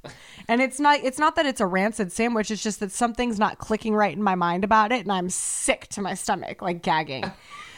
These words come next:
Speaker 2: So the thought of sucking on a condom is really
Speaker 1: The condom would not work for my mouth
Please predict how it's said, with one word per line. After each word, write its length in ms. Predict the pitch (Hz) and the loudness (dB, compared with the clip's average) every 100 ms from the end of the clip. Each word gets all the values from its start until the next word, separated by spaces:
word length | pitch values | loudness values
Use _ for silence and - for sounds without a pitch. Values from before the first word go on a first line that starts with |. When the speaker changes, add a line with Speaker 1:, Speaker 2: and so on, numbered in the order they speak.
| - | -12
Speaker 2:
So 180 | - 254 | -2 0
the 100 | 240 | 0
thought 300 | 240 277 302 | 4 6 6
of 180 | 302 226 | 2 -4
sucking 420 | - - 285 302 | -8 0 0 2
on 160 | 269 247 | 4 4
a 240 | 185 196 - _ _ _ | 4 2 -2 _ _ _
condom 760 | - - 330 381 214 160 147 196 _ _ _ _ _ - | -8 4 6 6 4 0 -4 -12 _ _ _ _ _ -2
is 180 | 226 202 | 0 0
really 680 | 196 220 285 285 262 - | 0 2 4 4 2 2
Speaker 1:
The 120 | - 214 | 2 2
condom 400 | 262 285 269 240 | 4 4 4 2
would 100 | 208 | 4
not 220 | 196 170 | 4 4
work 240 | 175 170 | 0 0
for 120 | - | 0
my 140 | 165 147 | 2 4
mouth 460 | 190 254 285 - | 6 6 4 -2